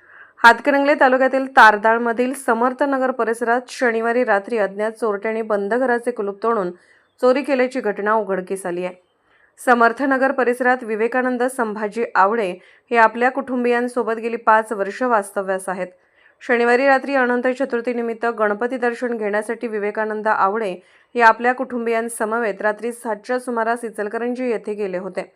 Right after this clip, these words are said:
याचाच फायदा घेत अज्ञात चोरट्यांनी बंद घराचे कुलूप तोडून घरात शिरले व चोरी करण्याचा प्रयत्न केला. यावेळी त्यांना काही हाताशी न लागल्याने वरच्या मजल्यावर असणाऱ्या दुसऱ्या खोलीचे कुलूप काढून तिथे असणाऱ्या तिजोरीतील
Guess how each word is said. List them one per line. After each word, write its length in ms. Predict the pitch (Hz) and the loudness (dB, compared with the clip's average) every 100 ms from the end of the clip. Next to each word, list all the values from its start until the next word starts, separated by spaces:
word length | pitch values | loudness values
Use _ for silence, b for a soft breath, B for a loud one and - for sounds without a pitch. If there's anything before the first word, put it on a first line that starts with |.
| _ b b b b | _ b b b b
याचाच 420 | 226 226 269 277 | 0 4 4 4
फायदा 300 | 285 269 254 | 4 4 4
घेत 200 | 262 269 277 | 2 2 2
अज्ञात 320 | 233 226 240 | 0 -2 -2
चोरट्यांनी 440 | 247 226 226 233 | -2 -4 -2 -4
बंद 300 | 233 226 214 | -2 -2 0
घराचे 380 | 254 254 247 254 | 0 0 0 -2
कुलूप 280 | 247 220 220 | -4 -6 -4
तोडून 260 | 220 220 233 | -4 -4 -4
घरात 220 | 208 196 | -4 -4
शिरले 300 | - 208 208 | -4 -6 -4
व 100 | 220 | -4
चोरी 240 | 240 233 196 | -4 -4 -4
करण्याचा 420 | 208 208 202 214 | -6 -4 -4 -6
प्रयत्न 400 | 226 214 185 180 | -4 -4 -4 -8
केला. 220 | 180 185 190 b b b b b | -6 -6 -6 b b b b b
यावेळी 260 | 226 226 247 | 4 4 6
त्यांना 320 | 247 240 247 | 2 2 4
काही 260 | 254 254 | 6 4
हाताशी 520 | 269 247 226 247 240 269 | 4 2 2 -2 -2 -4
न 160 | 240 | 0
लागल्याने 520 | 240 262 233 233 240 | 2 2 2 0 -2
वरच्या 420 | 254 233 214 214 262 | -2 -2 -2 -2 -2
मजल्यावर 420 | 247 233 247 247 | 0 0 0 0
असणाऱ्या 380 | 226 233 226 233 | -2 -2 -2 -2
दुसऱ्या 360 | 220 214 233 | -6 -4 -4
खोलीचे 340 | 240 226 220 240 | -2 -4 -4 -6
कुलूप 360 | 233 214 208 | -4 -6 -4
काढून 340 | - 208 214 185 b b b b | 0 0 2 -4 b b b b
तिथे 200 | 254 269 | -4 2
असणाऱ्या 500 | 277 254 254 233 233 | 4 4 2 2 0
तिजोरीतील 640 | 240 233 208 220 226 220 | -2 -4 -2 -2 -4 -6